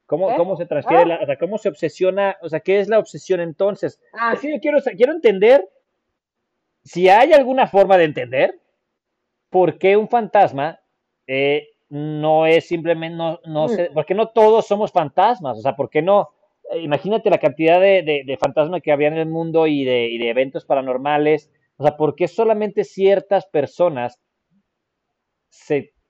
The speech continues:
Speaker 1: terminan transfor-, se, se transforman en este eco, en este, en este ser que está, que está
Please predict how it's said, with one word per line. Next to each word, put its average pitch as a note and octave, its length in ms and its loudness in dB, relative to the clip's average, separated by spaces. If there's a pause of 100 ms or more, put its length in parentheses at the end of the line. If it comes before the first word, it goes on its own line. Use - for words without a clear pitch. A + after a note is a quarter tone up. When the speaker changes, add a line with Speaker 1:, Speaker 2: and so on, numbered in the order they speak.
Speaker 1:
terminan C#3+ 520 -4
transfor-, C3 560 -6
se, B2+ 160 -6
se B2+ 80 -10
transforman C#3 380 -4
en C#3 120 -4
este D3 340 -4 (180)
eco, B2+ 420 -8 (400)
en A2+ 200 -8
este, A#2+ 1080 -2 (500)
en G#2+ 120 -12
este A#2 240 -6
ser B2+ 360 -2
que C3 80 -4
está, A2 800 -4 (100)
que A#2 60 -10
está G2 880 -8